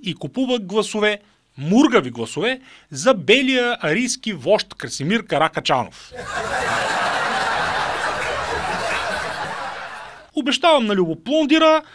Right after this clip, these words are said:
че ще преброя гласовете от циганските секции в Казанлък, дадени за белия арийски вожд,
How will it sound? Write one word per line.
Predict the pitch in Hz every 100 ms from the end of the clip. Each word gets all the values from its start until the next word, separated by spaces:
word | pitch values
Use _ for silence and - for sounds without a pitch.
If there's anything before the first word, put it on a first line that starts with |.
| - - _
че | - 294
ще | - 320
преброя | - 254 196 240 269
гласовете | 247 247 233 240 240 240
от | 233 233
циганските | 226 233 226 - 214
секции | 214 - 202 - 220
в | 202
Казанлък, | 208 208 208 190 - - _ _ _ - _
дадени | 127 180 214 240 233
за | 202 151
белия | 120 226 240 226 -
арийски | 190 196 220 - 214
вожд, | 180 220 - -